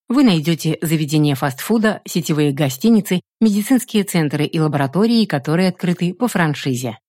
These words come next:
Деловые франшизы – наиболее популярный тип франчайзинга, так как предлагают покупателю готовое комплексное решение, что называется "под ключ".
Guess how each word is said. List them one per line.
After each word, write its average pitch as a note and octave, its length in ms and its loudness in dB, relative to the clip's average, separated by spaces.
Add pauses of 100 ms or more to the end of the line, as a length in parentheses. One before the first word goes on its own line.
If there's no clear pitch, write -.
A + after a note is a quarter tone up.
(320)
Деловые D#3+ 460 0
франшизы – D3+ 580 0 (160)
наиболее A#3 480 2
популярный D#3+ 560 0
тип B2+ 300 -4
франчайзинга, D3+ 840 0 (160)
так F3 240 0
как C3+ 160 -4
предлагают D#3 540 0
покупателю A3+ 600 -2
готовое E3+ 580 0
комплексное C#3+ 560 0
решение, A3+ 480 2
что - 180 -4
называется E3+ 760 -2 (120)
"под F3 200 -2
ключ". D#3+ 420 -2